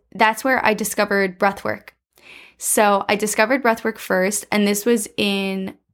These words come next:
June of twenty sixteen. And the first time I did breathwork, I was in the middle of Vermont, surrounded by, like, a hundred other people, and I was like, "This is the craziest thing I've ever done."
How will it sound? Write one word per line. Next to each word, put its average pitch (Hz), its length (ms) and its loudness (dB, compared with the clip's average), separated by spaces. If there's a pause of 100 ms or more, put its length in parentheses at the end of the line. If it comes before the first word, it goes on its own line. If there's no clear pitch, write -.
June 220 600 2
of 196 440 2
twenty 202 300 0
sixteen. 202 880 -2 (400)
And 214 120 4
the 220 60 2
first 208 300 0
time 226 160 2
I 220 160 2
did 214 340 -2
breathwork, 190 460 0
I 190 100 2
was 185 100 -2
in 190 80 -2
the 190 60 -2
middle 196 260 2
of 208 120 2
Vermont, 196 640 2
surrounded 190 380 -2
by, 190 140 0
like, 190 160 0
a - 60 -4
hundred 196 340 0
other 214 200 2
people, 190 640 0 (520)
and 196 500 2 (460)
I 208 160 4
was 202 160 0
like, 196 140 0
"This 196 180 0
is 185 100 -2
the 190 100 0
craziest 185 480 -2
thing 190 120 -2
I've 180 80 -2
ever 175 180 -4
done." - 380 0